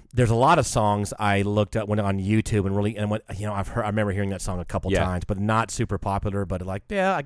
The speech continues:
Speaker 1: I get it. But they all kinda have a, there's a similar, not all, there's similar cadence,
Speaker 2: There's
Speaker 1: similar
Speaker 2: there,
Speaker 1: guitar
Speaker 2: so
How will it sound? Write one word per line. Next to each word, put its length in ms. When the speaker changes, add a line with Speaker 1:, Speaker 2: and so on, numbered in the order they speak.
Speaker 1:
I 60
get 160
it. 140
But 120
they 60
all 180
kinda 240
have 260
a, 120
there's 180
a 60
similar, 380
not 180
all, 480
there's 180
similar 460
cadence, 480
Speaker 2:
There's 160
Speaker 1:
similar 240
Speaker 2:
there, 80
Speaker 1:
guitar 340
Speaker 2:
so 140